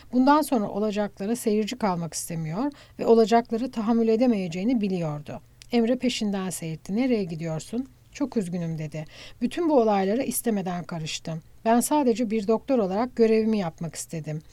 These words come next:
Ama şu anda görüyorum ki hem kendi başımı hem de sizinkini derde sokmuş durumdayım. Sizin başınıza daha fazla dert açmak istemiyorum. En iyisi ben gideyim." "Nereye?" "Hiçbir fikrim yok. Gerekirse Manado'dan da ayrılabilirim."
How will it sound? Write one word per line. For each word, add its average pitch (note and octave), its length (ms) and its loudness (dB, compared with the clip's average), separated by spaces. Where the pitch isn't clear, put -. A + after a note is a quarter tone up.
Ama B3+ 160 4
şu D#4 180 2
anda A#3+ 200 4
görüyorum A3 540 4
ki A#3+ 280 -4
hem D4 200 4
kendi G3 360 2
başımı F3 400 -4
hem B3+ 220 2
de A#3+ 80 4
sizinkini G3 640 -2
derde G3+ 300 2
sokmuş E3 460 -6
durumdayım. D#3+ 480 -6
Sizin C#4 320 0
başınıza G3+ 440 0
daha B3 180 2
fazla F#3+ 360 -2
dert A3 260 0
açmak A#3+ 340 -4
istemiyorum. D#3 580 -4
En C#4 140 4
iyisi F#3 280 0
ben A3+ 200 2
gideyim." D#3+ 340 -4
"Nereye?" A#3+ 540 4
"Hiçbir C4 360 0
fikrim C4 320 -2
yok. F#3 240 0
Gerekirse A#3+ 480 2
Manado'dan G#3+ 640 2
da C4 60 4
ayrılabilirim." F3+ 720 0